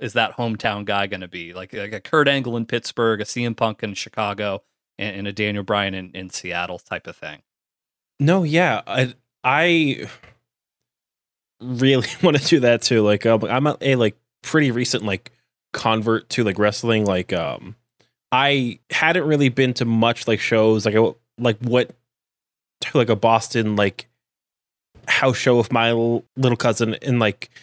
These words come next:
Speaker 2: mid twenty fifteen, like, twenty sixteen. But then, like, I also, like, didn't actually, like, go to, like, a show and, like, get into it till, like, that, um, um, like, Rochester show,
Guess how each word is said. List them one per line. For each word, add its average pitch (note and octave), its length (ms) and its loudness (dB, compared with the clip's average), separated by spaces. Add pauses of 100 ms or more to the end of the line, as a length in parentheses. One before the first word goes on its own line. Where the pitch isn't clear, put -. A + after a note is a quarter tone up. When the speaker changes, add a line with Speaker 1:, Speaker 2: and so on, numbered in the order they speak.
(180)
Speaker 2:
mid A#2 380 0
twenty A#2 260 0
fifteen, A#2 400 -2
like, G#2+ 160 -2 (480)
twenty A#2 200 -2
sixteen. A2+ 380 -2
But G2+ 60 -4
then, G#2+ 160 2
like, G#2 140 -2
I G#2+ 40 2
also, G#2+ 280 2
like, F#2+ 320 -6 (540)
didn't A#2+ 260 0
actually, A2 300 0
like, - 200 -4 (140)
go A2+ 240 4
to, A#2 180 -2
like, G#2 160 0
a A2 60 2
show G#2+ 240 0
and, G#2 100 -2
like, G2 160 0 (380)
get A#2 140 0
into G#2+ 280 -2
it - 220 -4
till, - 160 -4
like, G2 160 -2
that, G2 180 0
um, G2+ 260 0
um, G2+ 220 -4
like, - 160 -6
Rochester G#2+ 380 -2
show, F#2+ 400 -2